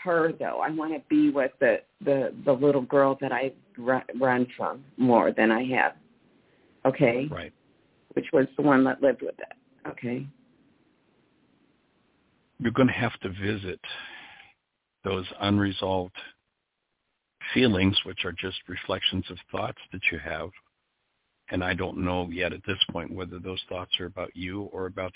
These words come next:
Speaker 2: your mom, but those unresolved thoughts, the unresolved mind energy around Mom and your relationship. And notice that one of the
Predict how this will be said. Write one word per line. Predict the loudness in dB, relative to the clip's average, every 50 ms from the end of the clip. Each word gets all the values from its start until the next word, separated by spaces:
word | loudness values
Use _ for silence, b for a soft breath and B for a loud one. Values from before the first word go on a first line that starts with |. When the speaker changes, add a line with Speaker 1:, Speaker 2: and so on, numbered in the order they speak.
| -10
Speaker 2:
your | -10 -8
mom, | -8 -6 -6 -8 -8 -10 -10 -10 -12 -14 _ _ _ _ _ _ -20 B B B B _
but | -14 -8
those | -4 -4 -4 0 2
unresolved | 2 2 2 2 0 -2 -2 -2 -2 -2 -4 -6 -6
thoughts, | -4 -4 -4 -8 -12 -14 -16 -16 -16 -18 _ _ _ _ _ _ _ _ -4
the | 0 2
unresolved | 4 4 4 4 4 2 2 2 2
mind | 2 2 4 4 6 6
energy | 4 4 2 2 0 -2 -2
around | -2 0 0
Mom | 0 0 0 0 -2 -2 -2 -4 -4 -4
and | -2 -2 0 0 -2 -2 -4 -10 _ _ _ _ _ _ _ _ _ _ _ _ _ _ _ _ _ _ _ _ _ _ _ _ _ _ _ _ _ _ _ _ _ _ _ _ _ _ _ _ _ _ _ _ _ _ _ _ _ _ _ _ -2
your | 2 6 6 8 6
relationship. | 6 4 4 2 2 2 2 0 0 0 0 0 -2 -4 _ _ _ _ _ _ _ _ _ _ _ _ _ _ _ _ _ _ _ _ _ _ _ _ _ _ _ _ -16 B B B B B B 2
And | 2 4 4 4 2 -2 -2 -4 -12 _ _ _ _ _ _ _ _ _ _ _ _ _ -4
notice | -2 -2 0 0 -2 -2 -2 -2 0
that | -2 -2 -2 -4 -8 -8
one | -6 -4 -4
of | -4 -6
the | -8